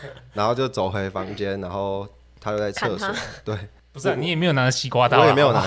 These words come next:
Speaker 1: 西瓜刀，
Speaker 3: 好不好？
Speaker 1: <laughs> 我就只是走回我房间。应该说原本我想要跟他好好，好好讲一下，好好谈一下，但是我一回到房间就是说：“我给你七天时间搬走，然后我这阵子不会回来，你搬走跟我讲。”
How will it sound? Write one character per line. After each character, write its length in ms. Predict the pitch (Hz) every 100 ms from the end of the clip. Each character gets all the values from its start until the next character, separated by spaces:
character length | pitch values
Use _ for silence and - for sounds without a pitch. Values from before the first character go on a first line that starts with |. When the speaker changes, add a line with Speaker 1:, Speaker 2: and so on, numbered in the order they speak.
| 156
Speaker 1:
西 80 | 104
瓜 200 | 98 95
刀， 120 | 101
Speaker 3:
好 80 | 123
不 60 | 131
好？ 20 |
Speaker 1:
<laughs> 80 | 131
我 0 |
就 140 | 160
只 200 | - 120
是 160 | 139 143
走 140 | 202
回 100 | 139
我 120 | 107
房 180 | 95 95
间。 240 | 104 107 - -
应 100 | 165
该 160 | 185
说 180 | 190 190
原 160 | 185 135
本 120 | 127
我 140 | 104 101
想 180 | - 92
要 60 |
跟 160 | 98 104
他 260 | 104 104
好 220 | 110 98 87
好， 240 | 101 85
好 180 | 95 101
好 120 | 110
讲 240 | 113 - 62
一 20 |
下， 220 | 90 104 90
好 160 | 95
好 160 | 101 -
谈 280 | - 85 90
一 60 |
下， 260 | 90 107 -
但 140 | - 101
是 120 | 107
我 160 | 95 95
一 60 |
回 80 | 107
到 140 | 104
房 160 | 101 87
间 120 | 92
就 140 | 92 90
是 100 | 87
说 320 | 90 87 87 _ _ -
：“我 100 | 101
给 140 | 131
你 60 | 107
七 160 | -
天 120 | 98 98
时 140 | 87
间 100 | 85
搬 180 | 85 82
走， 160 | 78 - - _ _ -
然 80 |
后 40 | 90
我 60 |
这 100 | 90
阵 160 | 101 98
子 80 | 85
不 140 | -
会 100 | 80
回 200 | 80 69
来， 100 | 57
你 80 | 90
搬 220 | 87 95
走 100 | 95
跟 160 | 85 87
我 120 | 85
讲。” 180 | - -